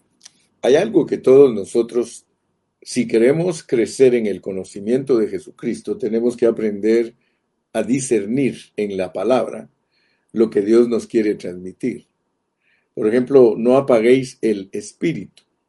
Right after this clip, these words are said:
Primero, antes de decirnos que no apaguemos al espíritu, nos dice que estemos siempre gozosos, que oremos sin cesar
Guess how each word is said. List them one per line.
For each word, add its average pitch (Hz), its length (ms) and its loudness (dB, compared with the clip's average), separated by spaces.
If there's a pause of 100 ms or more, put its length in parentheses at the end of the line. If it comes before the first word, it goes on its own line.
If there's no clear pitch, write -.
(1800)
Primero, 147 460 6
antes 160 320 2
de 117 100 4
decirnos 101 640 -4
que 101 140 -6
no 120 300 2
apaguemos 117 760 -2
al 92 140 -6
espíritu, 107 640 -6
nos 101 200 -6
dice 113 320 -2
que 101 100 -8
estemos 110 420 -2
siempre 107 340 -4
gozosos, 120 800 -4 (920)
que 117 160 4
oremos 113 760 2
sin 120 300 -6
cesar 107 520 -4